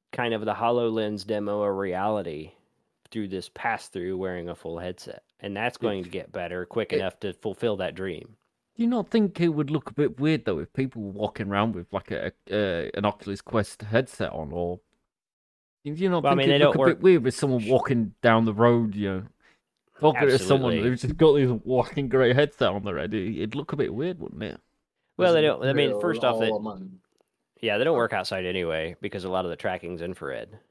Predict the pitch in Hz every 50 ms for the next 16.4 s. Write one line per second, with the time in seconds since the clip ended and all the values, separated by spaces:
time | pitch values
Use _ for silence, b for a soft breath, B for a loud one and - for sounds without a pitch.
0 | _ _ _ _ _ - 87 87 87 87 - - _ _ _ _ _ _ _ _
1 | _ _ _ _ 98 95 90 85 85 82 82 85 82 82 - _ _ _ _ _
2 | - 107 101 101 98 95 95 92 101 104 113 110 104 107 104 104 107 - - -
3 | - 117 - - 120 113 - 139 131 117 104 104 120 131 - - 113 104 - 95
4 | 92 - - 107 - - 101 92 98 - - 98 95 95 92 95 92 - - -
5 | 104 101 98 95 92 92 90 - - - 101 98 90 87 - 92 92 - 117 123
6 | 117 95 69 67 67 - - - - _ _ - 85 85 87 87 85 - - -
7 | 92 87 - - 98 92 87 82 85 82 90 90 90 87 90 98 90 - - 92
8 | 90 87 85 87 87 90 87 87 82 90 87 85 85 85 87 - - 90 87 87
9 | 82 82 87 90 87 87 82 80 80 85 92 95 90 87 87 87 85 - - 92
10 | 85 85 82 85 82 - - 101 92 92 98 98 98 95 98 98 95 92 87 -
11 | 87 90 92 90 - - 95 92 87 80 - - 95 92 - 104 101 92 104 104
12 | 104 98 - - 101 92 101 110 b b b b b b b b b - - -
13 | - 156 135 113 101 92 - 95 98 104 - - 92 90 87 78 80 - 87 87
14 | 80 92 80 90 87 87 - - 82 82 87 90 82 - 85 80 - - - 82
15 | 82 80 78 90 92 90 - 78 82 85 85 87 85 98 110 - - - 90 87
16 | 90 90 87 80 76 76 78 90